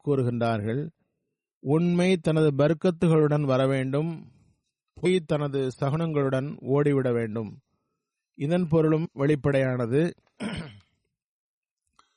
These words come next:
இப்போது உண்மை பலகீனமாக உள்ளது, பொய் மேலோங்கி உள்ளது. இறைவன் ஒரு அடையாளத்தை வெளிப்படுத்த விரும்புகிறான்.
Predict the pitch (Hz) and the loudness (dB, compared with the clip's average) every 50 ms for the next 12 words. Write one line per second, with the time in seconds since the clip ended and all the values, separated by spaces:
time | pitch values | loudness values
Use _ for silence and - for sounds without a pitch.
0 | _ _ _ _ _ _ _ _ _ 143 143 147 131 151 160 170 175 170 170 175 | _ _ _ _ _ _ _ _ _ -4 -4 -4 -2 -2 0 2 4 4 4 4
1 | 175 - - - _ _ - - - - - _ _ _ _ _ - 139 143 156 | 2 0 -2 -8 _ _ -20 -20 -18 -20 -20 _ _ _ _ _ -4 -2 -2 0
2 | 165 165 160 156 151 147 131 135 135 139 139 143 160 170 165 156 151 147 143 143 | 0 0 0 0 0 0 0 0 0 2 2 2 2 2 2 2 2 2 2 2
3 | 139 135 131 131 127 123 120 127 143 151 156 - - - _ _ 147 151 160 160 | 2 2 2 2 2 2 2 2 2 2 0 -2 -6 -12 _ _ 0 2 2 2
4 | 143 139 135 135 139 143 147 143 143 135 127 127 117 117 117 117 120 131 - - | 2 0 -2 0 0 2 2 2 2 2 2 2 2 2 0 0 0 0 -2 -4
5 | _ _ _ _ _ _ _ _ _ _ _ _ _ _ _ - 139 139 156 165 | _ _ _ _ _ _ _ _ _ _ _ _ _ _ _ -2 0 2 4 4
6 | 170 170 165 170 170 170 165 160 147 139 135 143 147 160 160 165 170 160 143 - | 4 4 2 2 2 2 2 2 2 2 2 2 2 2 2 2 2 0 0 0
7 | 170 165 156 147 147 151 147 131 143 143 143 131 - 135 131 131 135 131 131 131 | 2 2 4 4 4 2 2 2 0 0 0 0 0 0 2 2 0 2 2 0
8 | 127 120 120 120 131 147 - | 2 0 0 -2 -4 -4 -6